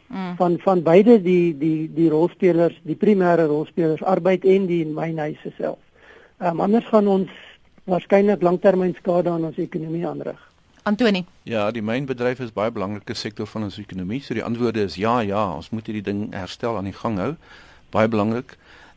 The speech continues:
Speaker 3: Eh, ek is bly om te sien dat die adjunk president betrokke is
Speaker 1: Hmm.
Speaker 3: om die ding te stabiliseer. Dis belangrik, maar die, die regering is nog in 'n war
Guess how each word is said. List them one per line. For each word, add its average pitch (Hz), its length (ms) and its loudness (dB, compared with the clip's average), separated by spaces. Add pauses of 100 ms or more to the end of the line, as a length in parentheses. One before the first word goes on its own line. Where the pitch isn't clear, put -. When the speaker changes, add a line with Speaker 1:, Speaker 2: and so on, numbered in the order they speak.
Speaker 3:
Eh, 98 300 -2
ek 110 100 -6
is 110 80 -6
bly 117 140 0
om 139 60 0
te 135 100 -6
sien 135 160 -6
dat 117 100 0
die 113 260 -2
adjunk 127 400 -6 (320)
president 107 640 -6 (240)
betrokke - 400 -2
is - 320 -8 (140)
Speaker 1:
Hmm. 147 220 -12 (160)
Speaker 3:
om 104 140 -6
die 101 100 -2
ding 107 180 -2
te - 80 -14
stabiliseer. 110 680 -2
Dis 110 180 -4
belangrik, 104 420 -4
maar 110 260 0 (180)
die, 117 500 -4
die 123 140 -2
regering 165 380 -2
is 135 80 -4
nog 127 180 -6
in 127 100 -4
'n 101 120 -6
war 101 300 -2